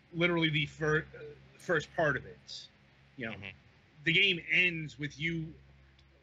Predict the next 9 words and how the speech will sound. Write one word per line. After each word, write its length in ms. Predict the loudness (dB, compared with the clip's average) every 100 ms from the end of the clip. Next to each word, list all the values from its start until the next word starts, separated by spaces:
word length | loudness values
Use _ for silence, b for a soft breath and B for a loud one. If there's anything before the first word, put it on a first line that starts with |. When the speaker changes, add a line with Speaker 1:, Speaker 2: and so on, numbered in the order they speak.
| -6
Speaker 1:
Bolt 280 | -2 -2 0
Riley, 480 | 2 2 2 0 -4 -2
heading 280 | 0 2 -2
to 100 | -8
Kingston. 680 | -12 -6 -4 -4 -8 -14 -18 -20 -20 -20 _ _ _ _ _ _ -20 -20 -20 _ _ _ _ -20 -20 _ _ -12
Or 120 | -8
heading 360 | 0 2 2 -2
to 180 | -4 -2
another 300 | -2 -4 -6